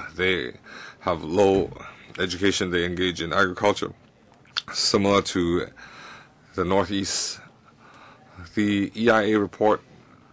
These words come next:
uh, didn't say that it would have such a large impact. Their houses are cracked, their, uh, water table has disappeared.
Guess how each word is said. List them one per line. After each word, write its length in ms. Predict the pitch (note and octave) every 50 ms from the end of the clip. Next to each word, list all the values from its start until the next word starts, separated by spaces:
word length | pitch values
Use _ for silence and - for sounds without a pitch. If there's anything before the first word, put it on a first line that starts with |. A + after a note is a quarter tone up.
| _ _ _ - -
uh, 160 | A#2 A2+ G#2 E2+ - _ -
didn't 460 | - A2 A2 A#2 G#2+ F#2+ G2+ G2 F#2
say 260 | - - A#2 A#2 A#2 G#2+
that 80 | G2
it 80 | F2+ F2+
would 140 | F#2+ F#2 F2+
have 240 | - G2 F#2+ F2+
such 200 | - - F#2+ -
a 60 | G2+ F#2
large 420 | F#2 F#2 F#2+ F#2+ F#2+ E2+ E2 - - - -
impact. 460 | E2+ G2 G#2 G#2 A2 G#2+ G#2+ G#2 - _ _ - - - - - - - - - - _ _ - -
Their 220 | - F2+ E2 D2 -
houses 460 | - - G#2 G#2 G#2 G2+ G2 G2 G2
are 120 | G2 F#2
cracked, 520 | - - - B2 G#2+ G#2+ A2 G#2 - _ -
their, 360 | A2+ F#2+ F2 F2 F2 E2+ E2 _ - - - - - - _ _ _ _ -
uh, 240 | F2+ F2+ F#2 F2+ E2+ E2+
water 260 | E2+ G2+ G#2+ A2 G#2+
table 540 | - - B2 A2+ A2 G#2 G#2+ G#2+ G#2 G#2 G2+
has 140 | F#2+ F2+ F2
disappeared. 760 | F#2+ F#2 G#2+ G2+ - - A2 G#2 G2+ G2+ G2+ F#2+ F2+ -